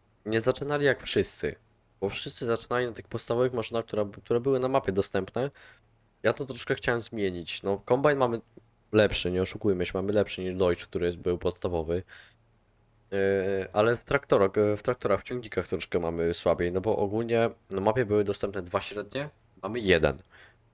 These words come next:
Mamy dwa małe ciągniki, yy, którym jest, yy, oczywiście teraz, yy, odpalę sklep, żeby się nie pomylić. Yy, Klas Arion, sześćset dziesiątka, no i, mm, Case Maxim,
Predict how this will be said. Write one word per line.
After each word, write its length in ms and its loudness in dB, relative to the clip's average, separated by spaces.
Mamy 180 0
dwa 680 2
małe 360 2
ciągniki, 560 -12
yy, 260 2
którym 360 0
jest, 280 -2
yy, 360 6
oczywiście 460 -4
teraz, 360 2
yy, 200 2
odpalę 360 0
sklep, 340 -4
żeby 220 -10
się 160 -10
nie 60 -12
pomylić. 500 -8
Yy, 80 0
Klas 300 0
Arion, 440 4
sześćset 360 -4
dziesiątka, 600 -4
no 100 -4
i, 520 -2
mm, 280 -6
Case 300 2
Maxim, 480 -2